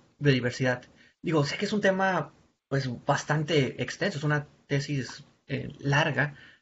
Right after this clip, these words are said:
digo, y que invito a que la consulten, pero si nos pudieras platicar un poco, Christopher, o sea, así como que, ah, de manera general, ¿cómo fue el desarrollo de esta investigación? Y de manera general, ¿de qué trata? Y otra vez sería mucho para que igual la,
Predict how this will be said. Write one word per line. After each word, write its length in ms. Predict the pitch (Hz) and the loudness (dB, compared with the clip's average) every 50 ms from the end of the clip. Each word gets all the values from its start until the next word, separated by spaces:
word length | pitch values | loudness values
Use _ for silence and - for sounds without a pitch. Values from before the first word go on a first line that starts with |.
| _ _ _ _ | _ _ _ _
digo, 140 | - 180 165 | 2 4 4
y 60 | 151 | 4
que 100 | 147 143 | 4 2
invito 280 | 131 120 135 135 - 165 | 2 2 2 2 2 2
a 80 | 156 151 | 2 4
que 80 | 147 | 4
la 360 | 139 127 123 120 117 117 - - _ _ _ | 4 6 6 4 2 0 -4 -8 _ _ _
consulten, 680 | - 143 127 123 - 160 180 175 151 156 156 160 156 - - _ _ _ _ _ _ _ _ _ - | 0 0 0 0 0 -2 -2 -2 -2 -4 -4 -4 -8 -12 -18 _ _ _ _ _ _ _ _ _ -4
pero 520 | - 190 190 190 190 190 180 175 170 170 - - _ _ - | -2 0 0 2 2 2 2 0 -2 -4 -8 -16 _ _ -12
si 80 | 175 | -8
nos 60 | 185 | -4
pudieras 200 | 180 233 262 254 | -2 -2 -2 -2
platicar 280 | - 247 180 156 185 202 | -2 -4 -4 -4 -2 -2
un 100 | 214 208 | -2 0
poco, 260 | - 208 202 196 180 | 0 0 0 0 -2
Christopher, 480 | - 175 165 - - 147 - 165 147 139 | -4 -4 -6 -6 -6 -4 -2 0 0 0
o 80 | 127 | -2
sea, 100 | 127 139 | -4 -6
así 160 | 135 - 139 143 | -8 -8 -8 -8
como 180 | 170 170 156 | -6 -6 -6
que, 120 | 143 139 - - - _ - | -6 -8 -10 -14 -18 _ -8
ah, 400 | - 135 127 127 120 117 120 - - _ - | -4 -2 -2 0 -2 -2 -4 -8 -16 _ -10
de 120 | 135 143 | -6 -4
manera 240 | 160 151 143 151 151 | 2 4 4 4 4
general, 400 | - 165 143 131 139 143 139 139 - - - - _ | 4 2 0 2 4 4 2 2 -2 -10 -20 -10 _
¿cómo 160 | - 185 220 | 0 2 2
fue 200 | 220 - - 233 | 2 4 4 2
el 40 | 226 | 4
desarrollo 580 | 247 247 190 - 165 175 190 196 196 190 - - _ | 2 0 -2 -2 0 0 0 0 -2 -2 -6 -8 _
de 120 | - 165 170 | -6 -4 -4
esta 460 | - - - 175 175 175 165 156 - - _ _ - | -4 -4 -6 -4 -4 -4 -4 -6 -8 -12 _ _ 0
investigación? 880 | 151 147 131 127 - - 143 123 120 117 - - 165 180 180 175 - - - - _ _ _ - | 2 2 2 2 0 -2 -2 -2 -2 -2 -2 -4 -4 -4 -4 -8 -10 -16 -20 -20 _ _ _ -2
Y 260 | 165 143 139 139 127 | 0 2 4 4 6
de 80 | 143 | 6
manera 260 | 143 139 135 143 185 202 | 6 6 8 6 6 4
general, 540 | 190 185 143 131 127 139 143 139 120 120 - - _ _ _ - | 4 4 4 4 6 6 6 4 2 -2 -6 -16 _ _ _ -4
¿de 400 | 139 131 120 120 117 - - - _ - - | -2 -2 -2 -2 -4 -6 -10 -16 _ -8 -6
qué 120 | - 170 | -4 -2
trata? 480 | 147 170 170 165 156 185 185 175 151 139 135 | 0 0 0 2 2 2 2 2 0 -6 -8
Y 60 | 127 | -8
otra 220 | 127 - 135 135 | -8 -8 -8 -8
vez 160 | 131 131 127 | -6 -6 -4
sería 280 | - 131 135 135 135 139 - _ _ _ _ _ _ - | -2 -2 -2 -2 -2 -4 -10 _ _ _ _ _ _ -6
mucho 280 | 160 160 160 147 156 160 | -2 -2 -2 -2 0 0
para 120 | 156 143 | 0 0
que 100 | 143 135 | 0 2
igual 160 | 131 131 131 | 2 2 4
la, 340 | 135 143 143 139 131 - | 4 4 4 4 2 0